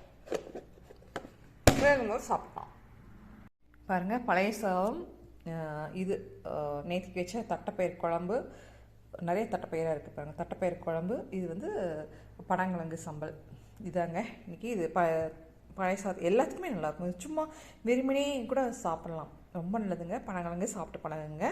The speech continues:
அ, நம்ம பழைய இதெல்லாம் நம்ம விடக்கூடாது. இதெல்லாம் நம்ம குழந்தைங்களுக்கு இன்ட்ரடியூஸ் பண்ணி அவங்களுக்கு பழக்கி விடணுங்க.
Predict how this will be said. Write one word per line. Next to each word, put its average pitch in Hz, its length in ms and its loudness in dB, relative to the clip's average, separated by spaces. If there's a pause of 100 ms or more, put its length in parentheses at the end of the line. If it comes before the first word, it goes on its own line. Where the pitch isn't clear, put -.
(640)
அ, 165 240 -2
நம்ம 165 260 -2 (360)
பழைய 269 400 12
இதெல்லாம் 233 220 4
நம்ம 202 140 0
விடக்கூடாது. 165 560 0 (160)
இதெல்லாம் 196 480 -2
நம்ம 165 240 -4
குழந்தைங்களுக்கு 180 440 2
இன்ட்ரடியூஸ் 185 340 -2
பண்ணி 208 160 -4
அவங்களுக்கு 175 280 -4
பழக்கி 156 240 -6
விடணுங்க. - 360 -10